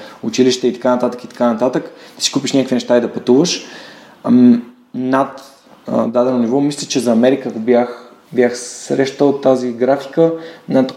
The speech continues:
над, над седемдесет хиляди долара годишно, щастието не се променя пропорционално на парите, които се увеличават.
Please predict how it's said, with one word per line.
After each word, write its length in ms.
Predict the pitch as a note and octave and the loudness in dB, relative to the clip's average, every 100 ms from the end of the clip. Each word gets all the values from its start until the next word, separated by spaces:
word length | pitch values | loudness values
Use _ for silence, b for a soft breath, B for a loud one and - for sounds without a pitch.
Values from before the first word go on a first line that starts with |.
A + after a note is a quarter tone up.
| - | -8
над, 360 | C#3+ C#3+ - D3+ B2+ - | -2 0 -2 -8 -12 -8
над 220 | C#3 C#3+ | -2 0
седемдесет 340 | D3 C3 B2 C3 | 2 2 2 0
хиляди 180 | C3+ B2+ | 2 2
долара 300 | B2+ B2 A#2 | 4 2 2
годишно, 540 | A2+ B2+ - D3+ F#3 B B B | 2 0 2 0 0 B B B
щастието 520 | - C#3 C3+ C3 C3+ | -2 0 0 -4 -4
не 80 | C3 | -4
се 220 | A2+ B2+ | 0 0
променя 360 | G#2 B2 B2 A#2+ | 2 2 2 2
пропорционално 680 | A#2+ A2 A#2 - A#2 A#2 A2+ | 0 0 -4 -2 0 2 0
на 80 | G#2+ | 0
парите, 260 | A2 G#2+ - | 0 0 -2
които 260 | A#2 A2 | -4 -4
се 100 | - | -2
увеличават. 600 | G#2+ G#2+ G#2+ A2+ G#2+ - | 0 0 0 0 0 -4